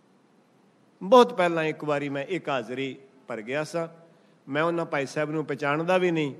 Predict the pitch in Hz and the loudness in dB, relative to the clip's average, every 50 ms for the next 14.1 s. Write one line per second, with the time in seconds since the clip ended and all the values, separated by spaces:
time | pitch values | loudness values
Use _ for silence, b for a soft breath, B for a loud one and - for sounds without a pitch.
0 | B B B B B B B 160 160 165 160 160 160 156 147 143 143 147 131 156 | B B B B B B B -2 0 0 2 0 0 2 2 2 0 0 -2 -2
1 | 147 147 143 147 143 143 143 131 - 135 135 135 147 151 156 143 135 - 139 135 | -2 -2 -2 -2 -2 -2 -4 -2 0 0 0 2 2 2 0 0 -2 -2 -4 -4
2 | 123 131 127 135 127 127 - 143 135 120 - 131 131 139 143 135 143 135 127 127 | -4 -4 -4 -4 -4 -4 -4 -4 -6 -4 -4 -4 -2 -2 -2 -4 -4 -4 -4 -4
3 | 139 135 123 127 127 127 127 139 135 131 117 - 127 117 113 113 110 123 120 113 | -4 -4 -2 -2 -4 -4 -4 -4 -6 -6 -6 -6 -6 -6 -6 -6 -6 -6 -6 -4
4 | 120 117 117 113 110 104 - B B B B B B 135 131 120 104 127 120 123 | -4 -4 -4 -4 -6 -8 -10 B B B B B B -4 -4 -2 -2 -4 -4 -4
5 | 123 117 113 113 113 113 107 113 113 110 110 113 123 127 131 127 127 123 131 143 | -4 -4 -4 -4 -6 -6 -4 -4 -4 -4 -4 -4 -4 -4 -6 -6 -8 -12 -14 -14
6 | 117 110 110 104 110 110 110 - 123 120 - 127 123 131 131 123 120 131 123 113 | -12 -10 -10 -8 -8 -8 -10 -8 -10 -8 -6 -6 -6 -4 -6 -6 -6 -8 -8 -8
7 | 110 107 120 120 120 127 135 127 - - b b b b b b b b b b | -8 -10 -10 -10 -10 -12 -14 -16 -20 -20 b b b b b b b b b b
8 | b _ _ _ - 139 131 127 120 117 110 - - - - - - - _ _ | b _ _ _ -2 0 0 2 0 0 -4 -6 -12 -18 -20 -20 -20 -20 _ _
9 | _ _ _ _ _ _ _ _ _ _ _ _ _ _ - 160 170 180 165 165 | _ _ _ _ _ _ _ _ _ _ _ _ _ _ 2 4 4 4 2 2
10 | 175 170 165 156 160 147 139 143 135 120 143 147 147 139 139 143 143 143 143 139 | 0 0 2 0 0 0 0 0 0 0 -2 -2 -2 -2 -4 -4 -2 -2 -2 -4
11 | 135 135 - 131 131 139 139 131 - 135 127 127 131 131 131 131 120 123 120 - | -4 -4 -6 -4 -4 -4 -4 -2 -2 -4 -4 -2 -2 -2 -2 -2 -2 -4 -6 -8
12 | - 127 - - 131 127 123 120 120 131 123 127 123 120 117 127 - - _ _ | -10 -12 -8 -6 -4 -4 -4 -4 -6 -4 -4 -4 -4 -6 -8 -12 -18 -20 _ _
13 | _ _ _ - 147 143 - 180 196 220 208 - - 151 135 131 131 135 135 135 | _ _ _ -4 -4 0 2 4 4 4 2 0 0 0 0 0 0 0 0 0
14 | 131 120 | -2 -2